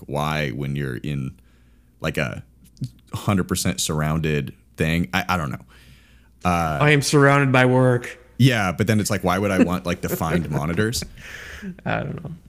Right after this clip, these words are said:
Speaker 1: But it's not like, I don't see Facebook slash Meta making the same moves. It's like they're executing the nineteen ninety-six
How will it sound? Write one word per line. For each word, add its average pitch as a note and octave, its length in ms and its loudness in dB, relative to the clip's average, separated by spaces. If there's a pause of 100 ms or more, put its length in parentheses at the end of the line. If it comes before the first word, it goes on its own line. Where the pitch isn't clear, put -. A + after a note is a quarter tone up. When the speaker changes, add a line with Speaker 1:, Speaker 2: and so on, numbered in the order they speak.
(180)
Speaker 1:
But C3+ 200 2 (300)
it's C#3 240 2
not D#3 300 -2
like, B2 480 -2 (500)
I C#3+ 60 4
don't F#3+ 260 2
see - 360 -2
Facebook A2 680 0 (420)
slash A2 420 -2
Meta G2+ 380 2
making F#2+ 560 2
the F#2 80 -2
same F#2 640 2
moves. F2+ 720 2 (560)
It's C3 120 2
like F3+ 160 -2
they're D3 200 2
executing G#2 500 2
the F2 80 2
nineteen G2+ 300 2
ninety-six F#2+ 720 0